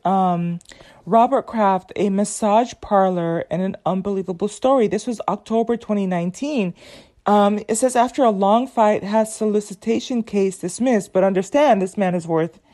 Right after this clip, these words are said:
ten billion, but I really think he should get some of that smoke, you know? And so I guess there were four, uh, it says, "Four of the men pleaded guilty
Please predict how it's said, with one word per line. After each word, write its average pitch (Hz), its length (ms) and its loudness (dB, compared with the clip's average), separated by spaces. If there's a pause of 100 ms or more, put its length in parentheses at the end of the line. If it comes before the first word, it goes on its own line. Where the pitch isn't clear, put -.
(440)
ten 208 200 2
billion, 180 500 2
but 196 180 2
I 190 120 4
really 220 280 2
think 220 240 -2
he 220 120 -4
should - 200 -4
get 180 160 0
some 196 160 -6
of 180 60 -2
that 160 200 -2
smoke, 185 560 -4 (220)
you 196 160 -2
know? 175 340 -2 (520)
And 233 180 4
so 214 460 4
I 208 100 4
guess 285 240 -2
there 349 100 -2
were 226 200 2
four, 226 760 2 (160)
uh, 196 120 2
it 190 80 -8
says, 233 240 -2
"Four 254 260 2
of 302 100 -2
the 311 120 -2
men 214 340 2
pleaded 226 460 -6
guilty 196 640 -2